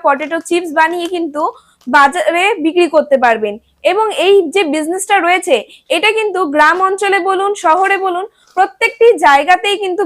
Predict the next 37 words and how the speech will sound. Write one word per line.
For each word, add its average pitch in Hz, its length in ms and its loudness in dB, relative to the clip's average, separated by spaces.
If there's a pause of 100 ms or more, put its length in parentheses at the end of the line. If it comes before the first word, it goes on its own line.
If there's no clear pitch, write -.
বিক্রি 302 320 -4
হয়, 220 160 0 (280)
প্রত্যেকটি 392 380 -2 (100)
মুদিখানা 359 380 -2 (100)
দোকানে 381 280 -2
গেলেও 370 260 0
কিন্তু 370 240 -6
আপনি 359 140 -8 (120)
এই 359 160 -6
জিনিসটি 330 320 -10 (160)
পাবেন। 320 260 0 (500)
এবং 403 160 2 (400)
যদি 359 220 0
কোথাও 415 300 4
ঘুরতে 392 360 0
যান, 370 160 2 (280)
সেখানেও 403 360 0 (100)
কিন্তু 392 180 0 (120)
হকাররাও 392 520 4 (100)
এই 381 120 0
জিনিসটি 370 360 -4
কিন্তু 403 140 0 (120)
বিক্রি 330 300 -2
করে 359 140 2 (120)
থাকে। 220 260 -2 (340)
তো - 40 -20 (100)
এটা 427 100 2 (140)
বিক্রি 339 320 0
করতে 415 180 0 (120)
আশা 392 180 -2
করি 381 120 0 (100)
কোনো 370 140 0 (180)
রকম 359 200 -4 (140)
কোনো 339 140 0 (120)
অসুবিধা 339 440 -2
হবে 339 240 2
না। 349 60 0